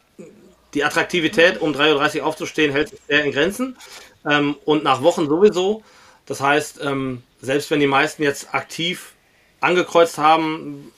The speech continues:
beim Mitgliedsantrag ist es so, dass wir am Ende mehr Leute brauchen, die sagen, „Jawohl, ich bin dabei, die zwei Monate schenke ich mir, ähm, da klopp ich richtig rein, damit wir die Tiere aus den Wiesen rausbekommen.“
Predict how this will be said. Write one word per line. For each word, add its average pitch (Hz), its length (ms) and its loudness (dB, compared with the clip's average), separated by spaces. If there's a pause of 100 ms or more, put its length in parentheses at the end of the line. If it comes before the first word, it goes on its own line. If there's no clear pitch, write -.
(320)
beim 131 180 -2
Mitgliedsantrag 143 680 -4
ist 143 80 -2
es 127 140 -6
so, 147 240 2 (400)
dass 127 200 -8
wir 139 240 2
am 135 120 -6
Ende 143 560 2
mehr 135 320 0
Leute 143 280 2
brauchen, 143 300 0
die 135 60 -4
sagen, 139 240 0
„Jawohl, 139 320 2
ich - 140 -14
bin 143 100 -6
dabei, 135 480 0 (100)
die 143 80 -8
zwei 139 340 -2
Monate 139 600 0 (320)
schenke 151 280 -4
ich 151 120 -6
mir, 160 340 0 (400)
ähm, 131 480 -6
da 139 120 -4
klopp 147 240 -2
ich 143 120 -10
richtig 139 320 -4
rein, 135 380 -4
damit 131 280 -6
wir 139 300 0 (460)
die 135 80 -8
Tiere 135 400 0
aus 127 120 -6
den 123 140 -6
Wiesen 120 180 -6
rausbekommen.“ 104 560 -10